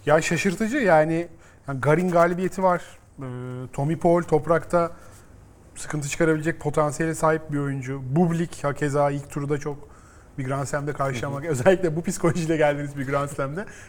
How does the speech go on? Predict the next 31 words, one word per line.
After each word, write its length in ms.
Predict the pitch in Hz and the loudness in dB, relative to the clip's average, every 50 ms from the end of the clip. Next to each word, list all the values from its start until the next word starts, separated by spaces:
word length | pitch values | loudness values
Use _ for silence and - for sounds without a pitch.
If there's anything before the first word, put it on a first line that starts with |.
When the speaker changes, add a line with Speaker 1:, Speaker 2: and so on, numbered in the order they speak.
| - - | -8 -8
Speaker 1:
Ya 80 | 170 - - | -6 -4 0
elese 300 | 156 156 156 - 185 156 | 0 0 2 0 -2 -2
çok 180 | 180 165 - | -4 -6 -4
şaşırmazdık. 680 | - 170 156 - 185 185 196 196 180 151 170 196 - - - - - - - - - - - - - - - | -4 -6 -4 -2 -2 0 0 0 0 0 -4 -8 -10 -12 -20 -20 -20 -20 -20 -20 -20 -20 -20 -20 -20 -16 -10
Ee, 560 | 143 135 139 139 139 143 143 143 143 143 143 143 143 143 | -8 -8 -6 -6 -6 -6 -6 -6 -8 -8 -8 -10 -8 0
"Sert 240 | - 185 190 190 - | 4 4 4 4 2
korttaki 320 | 214 185 - 202 185 - | -2 -2 -2 -2 -4 -4
gibi 120 | - 190 180 | -4 -4 -4
oynamaya 380 | 175 160 151 139 135 127 123 | -2 -2 -4 -6 -6 -6 -6
başladım 380 | 131 123 117 - 135 123 127 127 | -6 -6 -6 -6 -8 -8 -8 -8
artık." 300 | 123 123 117 - - - | -10 -10 -12 -14 -12 -10
dedi. 240 | 127 127 170 190 - | -10 -8 -8 -10 -6
"Toprakta 580 | - 147 143 - 156 147 139 - - 160 147 | -6 -6 -6 -4 -6 -6 -6 -6 -6 -6 -6
olduğumu 300 | 143 143 147 147 151 151 | -4 -6 -8 -8 -8 -8
çok 220 | 135 156 143 - - | -6 -6 -8 -6 -2
<laughs> 60 | - | -2
hatırlatmıyorum 720 | 170 147 - - 180 185 180 185 180 151 135 123 123 120 | -2 0 2 4 6 6 6 4 0 -4 -4 -4 -4 -6
kendime." 420 | - 139 127 127 123 135 139 175 202 - - - - - - - - - - | -6 -6 -6 -6 -6 -8 -10 -10 -10 -12 -16 -18 -18 -20 -20 -20 -18 -6 0
Tamamen 320 | 160 165 175 180 180 180 | 2 2 4 4 4 4
o 100 | 180 180 | 2 4
tarz 280 | 180 180 170 160 151 139 | 4 4 4 4 0 -2
bir 60 | 135 | -2
oyun 240 | 143 165 196 208 208 | -2 -2 -2 0 -2
ve 120 | 196 190 | -2 0
şu 120 | - 190 | 2 2
ana 160 | 185 180 175 160 | 4 4 4 2
kadar, 200 | 160 165 202 226 | 2 0 -2 -4
e, 40 | - - 190 170 180 185 185 | -4 -10 -14 -14 -14 -14 -12
işe 160 | 143 - 196 | -6 0 2
yaramış 340 | 185 180 180 196 202 190 - | 2 2 2 0 -2 -4 -2
gözüküyor. 520 | 185 185 185 190 185 - 196 180 190 214 | -2 -2 -2 -2 -4 -4 -2 -2 -2 -2